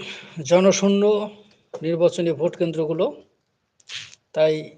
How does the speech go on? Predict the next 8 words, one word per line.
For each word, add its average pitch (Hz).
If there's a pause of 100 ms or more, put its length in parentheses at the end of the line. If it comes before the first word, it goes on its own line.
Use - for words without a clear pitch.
(1200)
কার 160
কার 175
এলাকায় 175
কী 190
পরিস্থিতি 180
সবাই 165
জানাবেন, 165
সবাই, 165